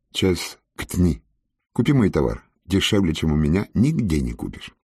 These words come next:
Федаров завязал деловой разговор, а сам внимательно рассматривал армянина.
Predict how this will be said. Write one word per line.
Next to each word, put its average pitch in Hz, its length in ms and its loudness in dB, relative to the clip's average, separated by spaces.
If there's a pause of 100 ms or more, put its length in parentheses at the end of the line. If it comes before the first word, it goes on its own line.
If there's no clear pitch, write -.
(520)
Федаров 127 340 2
завязал 95 380 2
деловой 78 380 2
разговор, 71 480 -4 (200)
а - 120 -2
сам 131 300 0
внимательно 107 640 2
рассматривал 85 600 -2
армянина. 71 560 -4